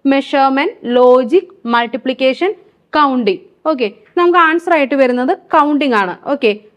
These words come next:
കൗണ്ടിങ് പ്രിൻസിപ്പിളിനെ ബേസ് ചെയ്തിട്ടാണ് ഒരു ഡിജിറ്റൽ കമ്പ്യൂട്ടർ വർക്ക് ചെയ്യുന്നത്. ക്ലിയർ ആയോ? നെക്സ്റ്റ് ക്വസ്റ്റ്യൻ, "The concept that many users can share a computer is called what?"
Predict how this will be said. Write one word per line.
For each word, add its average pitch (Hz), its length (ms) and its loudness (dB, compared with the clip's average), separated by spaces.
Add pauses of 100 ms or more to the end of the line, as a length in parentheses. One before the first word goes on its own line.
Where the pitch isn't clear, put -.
(100)
കൗണ്ടിങ് 349 440 2
പ്രിൻസിപ്പിളിനെ 277 560 -2
ബേസ് 254 340 -2
ചെയ്തിട്ടാണ് 233 460 -2
ഒരു 277 300 -2
ഡിജിറ്റൽ 262 380 -4
കമ്പ്യൂട്ടർ 233 440 -4
വർക്ക് 381 300 -2
ചെയ്യുന്നത്. 202 380 2 (360)
ക്ലിയർ 302 220 2
ആയോ? 285 360 2 (960)
നെക്സ്റ്റ് 302 360 -6
ക്വസ്റ്റ്യൻ, 269 360 -2 (420)
"The 392 100 -2
concept 381 760 -2
that 294 400 -4
many 392 500 4
users 330 340 -2 (140)
can 285 100 -2
share 285 520 -2
a - 20 0
computer 254 760 -4
is 247 100 -6 (160)
called 208 220 0
what?" 202 240 -4